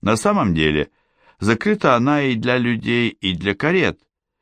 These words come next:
но в каждом датчанине живет тоска по тем временам, когда Дания была деревенской страной, и король ездил по Копенгагену верхом. У каждого в доме жила какая-нибудь скотина,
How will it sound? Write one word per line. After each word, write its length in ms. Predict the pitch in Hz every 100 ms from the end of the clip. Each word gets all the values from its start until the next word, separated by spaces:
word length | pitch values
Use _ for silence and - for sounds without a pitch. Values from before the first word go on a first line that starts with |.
| _ _
но 160 | 101 107
в 40 |
каждом 440 | - 185 170 165 135
датчанине 760 | 131 - - 151 143 127 113
живет 380 | 95 107 156 151
тоска 400 | 98 87 - 107
по 140 | 82
тем 240 | 78 85 82
временам, 480 | 85 85 85 90
когда 340 | 80 85 82 80
Дания 440 | 82 95 87 85
была 280 | 82 82 85
деревенской 760 | 78 87 87 85 85 73 78
страной, 580 | 76 - 76 78 120 95 - _ _ _ -
и 100 | 98
король 380 | 117 120 131 117
ездил 480 | 110 110 98 107
по 160 | - 101
Копенгагену 800 | 104 92 104 98 95 90 92 92
верхом. 600 | 87 80 71 82 87 95 - _ _ - -
У 100 | 151
каждого 440 | 208 180 160 156
в 40 | 143
доме 320 | 147 143 123
жила 280 | 113 113 113
какая-нибудь 840 | 107 - 104 98 95 92 92 -
скотина, 840 | - - 101 82 - 87 95 120